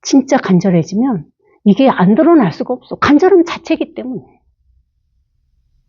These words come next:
간절함이 간절함이거든, 간절함. 간절함을 또 내야지 이러면 제 말 따라갑니다. 간절함은 어떤 게 간절함이야? 간절함, 이게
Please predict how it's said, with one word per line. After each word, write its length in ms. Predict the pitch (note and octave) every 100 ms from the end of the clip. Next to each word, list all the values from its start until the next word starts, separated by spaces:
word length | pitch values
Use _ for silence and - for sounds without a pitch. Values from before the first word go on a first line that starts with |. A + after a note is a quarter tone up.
| _ _ _ _ _ _ _ _ _ _
간절함이 600 | - C#4 D4 A#3 G3 G#3+ D#3+
간절함이거든, 720 | F3+ F3+ F3 D3+ _ - _ _
간절함. 420 | D3+ - _ _ _ _ _ _ _ _ _ _ _ _ _ _ _ _ - - - - A#3
간절함을 520 | - A3+ C4+ C4+ C4
또 100 | C4
내야지 380 | F3 G3+ C4 C4+ A3+
이러면 400 | F#3 F#3 D#3+ D3+
제 140 | -
말 220 | G#3+ - -
따라갑니다. 680 | F#3 F3+ - D3+ F3 _ _ _ _ _ _ _ _ _ _ _ _ _
간절함은 540 | - F3+ F3+ E3 D3+ C#3+
어떤 220 | - F3+
게 80 | D#3
간절함이야? 680 | - D3 D3+ C#3 D3 F3+ B3 - - _
간절함, 840 | - C#3+ C3+ - - - - C4 -
이게 200 | C4+